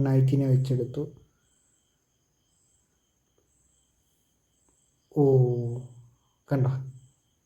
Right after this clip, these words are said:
ഞാൻ തോറ്റു, ഐശ്വര്യമായിട്ട് തോറ്റിരിക്കുന്നു. കാരണം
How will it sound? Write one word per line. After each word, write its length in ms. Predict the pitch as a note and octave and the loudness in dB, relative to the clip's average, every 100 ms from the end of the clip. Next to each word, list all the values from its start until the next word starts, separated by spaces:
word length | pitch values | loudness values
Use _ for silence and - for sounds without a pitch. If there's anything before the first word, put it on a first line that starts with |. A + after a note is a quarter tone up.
| _ | _
ഞാൻ 120 | C#3 C3+ | -6 0
തോറ്റു, 240 | C#3 C3+ C#3 - - - - - - _ _ _ _ _ _ - C3 | 2 2 -2 -6 -18 -20 -20 -20 -20 _ _ _ _ _ _ -4 0
ഐശ്വര്യമായിട്ട് 640 | C3+ C3+ D#3 D3 C#3 C3+ C3+ C3 | 2 4 4 6 2 -2 -4 -4
തോറ്റിരിക്കുന്നു. 520 | A2+ B2 B2 A#2 - - - _ _ _ _ _ _ _ - | -4 -4 -6 -8 -12 -18 -20 _ _ _ _ _ _ _ -6
കാരണം 240 | C3+ C#3+ | -2 0